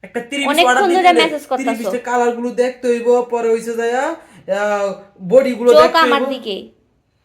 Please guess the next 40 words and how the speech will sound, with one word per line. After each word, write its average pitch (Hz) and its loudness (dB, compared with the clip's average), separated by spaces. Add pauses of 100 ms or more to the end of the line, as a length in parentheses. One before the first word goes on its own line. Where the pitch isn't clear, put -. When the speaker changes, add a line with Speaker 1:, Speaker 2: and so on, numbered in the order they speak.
(540)
Speaker 1:
এটা 185 -14
একটা 180 -14
ছবি 269 -4
পাঠাইছো 226 -4
তো, 208 -12
দেখতেছি, 196 -10
ছবিটা 202 -6
দেখতে 180 -10
হবে 139 -12
একটু। 131 -14
Speaker 2:
হে 311 -2
না, 302 -2 (600)
কিসের? 320 -2 (760)
Speaker 1:
এই 190 -4
দেখ, 180 -10
আমি 180 -8
কি 196 -12
মেসেজ 220 -10
করতেছি, 208 -12
দেখ 165 -10
তো, 147 -12
দেখ, 131 -16
দেখ, 147 -14
দেখ, 160 -8 (100)
দেখ 208 -8
কি 233 -8
মেসেজ 208 -10
করতে, 175 -10
দেখ, 147 -10 (300)
দেখ, 165 -4 (200)
দেখ 180 -4
কি 185 -10
মেসেজ 170 -8
করতেছি, 151 -12
দেখছো? 185 -8
Speaker 2:
ও 233 -12
মা 294 -8
গো, 339 -2
হাই 277 -2
আপু। 320 -8